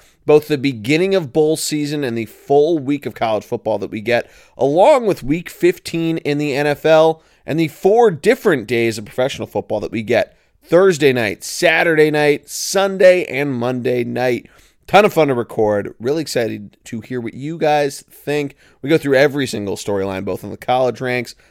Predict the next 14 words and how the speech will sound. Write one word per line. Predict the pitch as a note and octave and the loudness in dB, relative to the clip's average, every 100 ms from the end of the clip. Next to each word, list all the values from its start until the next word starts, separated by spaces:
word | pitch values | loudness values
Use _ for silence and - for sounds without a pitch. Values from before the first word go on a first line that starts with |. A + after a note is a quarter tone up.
| _ | _
the | - | -14
Heisman | - D3+ E3 D3 D#3 | -2 0 0 0 0
winner, | D#3+ D#3 D#3 D3+ - _ _ | 2 2 2 0 -6 _ _
the | - | -4
Army-Navy | C#3 D3+ D3 D3 C#3+ | 0 2 4 4 2
game, | C3+ C#3 C3+ C3 B2+ _ _ _ _ _ _ _ | 2 2 2 0 -4 _ _ _ _ _ _ _
a | - | -20
few | - E3+ F3 F3 E3 | -8 -2 2 2 2
different | D#3+ D#3+ D3+ C3 - | 0 0 -2 -4 2
bits | D#3+ D#3 | 2 2
of | D3 | -2
the | B2+ | 0
coaching | C#3+ C3 C#3+ C3 | 0 0 -2 -2
carousel | C#3 B2+ B2 - B2+ B2 A#2+ A#2 | 0 2 0 0 2 4 2 -4